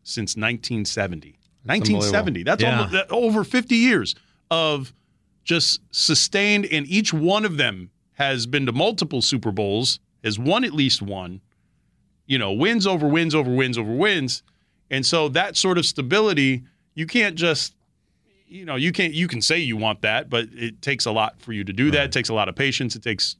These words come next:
Speaker 1: drafting well and all of that. But I would like to see them get somebody who is young enough that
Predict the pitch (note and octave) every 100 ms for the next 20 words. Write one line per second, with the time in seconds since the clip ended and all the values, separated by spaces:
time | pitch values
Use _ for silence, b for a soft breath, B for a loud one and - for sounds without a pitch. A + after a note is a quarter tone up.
0 | - C3 C#3 - B2 A#2+ A2 G2+ G2+ A2
1 | D3+ B2 b b b b B2+ A#2 - _
2 | _ _ _ C#3 F3+ G#3 F#3 D#3+ D#3 -
3 | F3 D#3 C#3 C3 D3+ - C#3+ C3+ C3 B2+
4 | B2+ - C3 B2 A#2 A2 A2+ A#2 G#2+ G#2
5 | G2 A2+ D#3 D#3 B2+ A2 - - A2+ G#2